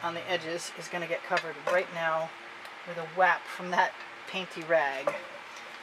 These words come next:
And I expect, since I didn't overly agitate it too much, that it will work. And if it doesn't,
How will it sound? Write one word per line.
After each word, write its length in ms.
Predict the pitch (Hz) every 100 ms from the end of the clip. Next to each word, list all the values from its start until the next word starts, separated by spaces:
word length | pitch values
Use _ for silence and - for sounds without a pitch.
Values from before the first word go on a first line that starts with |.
| -
And 100 | 160 196
I 100 | 208
expect, 400 | 196 - 190 -
since 240 | 185 175
I 80 | 180
didn't 240 | 196 185 -
overly 400 | 196 190 180 180
agitate 500 | 185 180 190 185 170
it 140 | 196 - - - - - - -
too 180 | - 214
much, 460 | 190 165 170 - - - - - - - - -
that 100 | 175
it 120 | 175
will 140 | 175 170
work. 320 | 175 165 143 - - - - - - - - - - - - - -
And 80 | 180
if 80 |
it 100 | 170
doesn't, 380 | 208 202 175 175